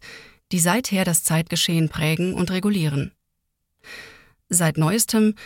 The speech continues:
wird das demokratische Miteinander von zwei Maximen bestimmt, die in Demokratien eher unüblich sind: von der Wahrheit und der Pflicht. Der demokratische Staat geht, im Gegensatz zu totalitären Regimen oder Gottesstaaten,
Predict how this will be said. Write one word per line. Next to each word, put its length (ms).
wird 200
das 160
demokratische 680
Miteinander 640
von 180
zwei 240
Maximen 480
bestimmt, 460
die 160
in 140
Demokratien 720
eher 240
unüblich 500
sind: 340
von 200
der 280
Wahrheit 540
und 320
der 100
Pflicht. 540
Der 100
demokratische 720
Staat 400
geht, 260
im 220
Gegensatz 560
zu 160
totalitären 720
Regimen 540
oder 200
Gottesstaaten, 760